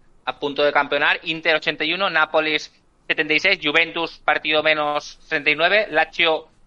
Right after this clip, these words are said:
sesenta y dos, Roma sesenta.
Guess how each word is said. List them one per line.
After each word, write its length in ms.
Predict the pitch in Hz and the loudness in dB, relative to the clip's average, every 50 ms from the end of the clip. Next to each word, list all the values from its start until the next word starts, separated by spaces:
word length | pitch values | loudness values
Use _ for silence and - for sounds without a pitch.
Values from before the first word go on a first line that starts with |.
| _ _ | _ _
sesenta 360 | - - 175 165 160 156 160 156 | -10 -2 0 0 2 2 2 2
y 100 | 151 147 | 4 4
dos, 380 | 160 190 233 262 247 - _ _ _ _ _ | 4 4 4 2 0 -4 _ _ _ _ _
Roma 360 | - - - 170 180 185 180 | -10 -4 -2 0 2 2 0
sesenta. 720 | 175 165 175 180 175 185 - 226 247 - - - - - | 0 0 0 -2 0 2 2 2 2 2 0 -6 -16 -20